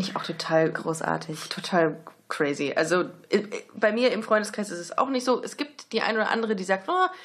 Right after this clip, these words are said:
Speaker 1: Make-up ist mir jetzt nicht so wichtig.“
Speaker 2: Aber das gibt's ja auch tatsächlich
Speaker 1: Unter
Speaker 2: überall.
Speaker 1: Heteros.
Speaker 2: Ich hab heute noch mit jemandem drüber geredet,
Speaker 1: Ja.
Speaker 2: eine Kollegin, die sagt, „Hm, ich schmink mich gar nicht so viel.“
Speaker 1: Nö, also das ist, glaub ich, auch nicht wirklich typisch lesbisch.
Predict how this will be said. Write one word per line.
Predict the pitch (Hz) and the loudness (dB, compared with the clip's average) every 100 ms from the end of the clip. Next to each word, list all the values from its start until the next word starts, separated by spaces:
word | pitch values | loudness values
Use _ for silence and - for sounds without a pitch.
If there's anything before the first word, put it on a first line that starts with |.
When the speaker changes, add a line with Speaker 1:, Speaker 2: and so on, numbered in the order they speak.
| - | -10
Speaker 1:
Make-up | - 247 - | -2 -2 -2
ist | 214 | -6
mir | 208 | -6
jetzt | 185 - | -6 -6
nicht | 185 | -4
so | 233 294 | 2 2
wichtig.“ | 269 277 - 269 - - | 2 -2 -4 -4 -6 -10
Speaker 2:
Aber | 190 190 | -2 2
das | 185 190 | 2 0
gibt's | 226 214 | -6 -4
ja | 214 196 190 - - | 2 2 2 -2 0
auch | 196 | 0
tatsächlich | 202 196 208 202 202 - | -2 -6 -4 -4 -8 0
Speaker 1:
Unter | 226 233 247 | 4 4 4
Speaker 2:
überall. | 220 190 | 4 4
Speaker 1:
Heteros. | 175 170 165 | 6 4 4
Speaker 2:
Ich | |
hab | 247 | 2
heute | 285 | 4
noch | 277 254 | 4 2
mit | 226 | 2
jemandem | 220 214 | -2 0
drüber | 202 | 0
geredet, | 190 185 185 | -2 2 4
Speaker 1:
Ja. | 175 160 | 4 4
Speaker 2:
eine | |
Kollegin, | 165 190 190 185 | 2 0 2 0
die | |
sagt, | 180 170 - | 0 -2 -2
„Hm, | 247 330 330 285 | -4 -2 -4 -8
ich | |
schmink | - 269 - | -10 -10 -10
mich | 240 | -10
gar | 220 | -8
nicht | 214 214 | -8 -10
so | 208 | -16
viel.“ | - 202 208 - - | -14 -12 -12 -10 0
Speaker 1:
Nö, | 226 202 185 - | 2 2 0 -2
also | 208 196 | -2 0
das | 208 214 | -4 -4
ist, | 220 | -2
glaub | 220 208 | 2 2
ich, | 208 - | 2 -2
auch | 190 | 0
nicht | 196 208 | 0 -2
wirklich | 190 190 - | -6 -10 -10
typisch | 190 185 - | -10 -10 -8
lesbisch. | - - - - - - | -8 -10 -10 -10 -10 -16